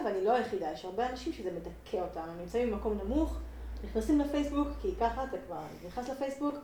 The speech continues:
וכולם פה, "ניגנתי עם פט מטיני, אכלתי ארוחת צהריים עם הרבי הנקוק", כאילו אתה רוצה לקבור את עצמך, אז <laughs> כאילו זה נורא.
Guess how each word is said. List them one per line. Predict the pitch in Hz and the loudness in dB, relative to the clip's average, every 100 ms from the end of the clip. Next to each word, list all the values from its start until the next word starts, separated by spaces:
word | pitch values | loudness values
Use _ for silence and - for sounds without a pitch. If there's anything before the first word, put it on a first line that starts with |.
| - - - - - | -12 -20 -20 -18 -6
וכולם | 240 320 311 330 311 285 | -2 6 10 10 10 6
פה, | 330 320 302 285 277 269 | 10 12 12 10 10 6
"ניגנתי | 269 285 285 | 4 4 4
עם | 285 | 2
פט | 302 302 | 2 2
מטיני, | 294 - 311 302 294 294 | 2 2 2 6 6 6
אכלתי | 294 285 | 4 6
ארוחת | 277 277 285 | 4 4 6
צהריים | 285 269 277 277 | 8 8 8 6
עם | 277 | 4
הרבי | 277 277 | 6 6
הנקוק", | 285 294 294 294 - | 6 6 4 4 0
כאילו | 254 254 | 8 8
אתה | 247 | 8
רוצה | 240 247 | 8 6
לקבור | 240 208 | 6 2
את | - | 0
עצמך, | - 185 - 160 | -4 -10 -8 -6
אז | 175 185 | -4 -4
<laughs> | 214 | 6
כאילו | 320 302 330 | 10 12 10
זה | 285 | 12
נורא. | 262 269 311 | 12 10 8